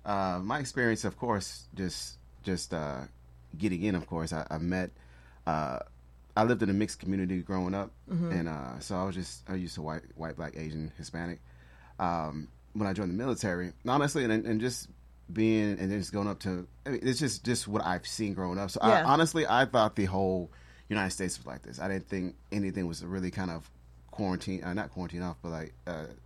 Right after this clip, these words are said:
Speaker 2: Kinda
Speaker 1: uh,
Speaker 2: like, yeah, in a way, like,
Speaker 1: yeah,
Speaker 2: uh,
Speaker 1: everybody
Speaker 2: isolated off or,
Speaker 1: Yeah.
Speaker 2: like, um, what's the word? Uh, we're, we're
Speaker 1: Everybody
Speaker 2: both, like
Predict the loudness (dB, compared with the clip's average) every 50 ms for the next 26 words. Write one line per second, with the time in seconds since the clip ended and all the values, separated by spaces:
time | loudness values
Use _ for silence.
0 | -20 -10 -2 4 4 6 8 8 8 8 8 8 10 10 12 12 12 12 12 10
1 | 8 10 10 10 10 10 10 10 10 10 10 8 6 8 10 10 10 10 12 12
2 | 12 12 12 10 6 6 6 6 6 8 10 12 12 12 12 10 6 6 6 6
3 | 4 2 0 -6 -4 0 2 4 4 4 2 0 -2 -4 -2 0 2 2 2 2
4 | 2 4 4 4 4 2 0 -2 -2 -4 -4 -6 -12 -12 -8 -2 2 4 4 6
5 | 6 6 6 8 8 8 8 10 8 8 8 8 8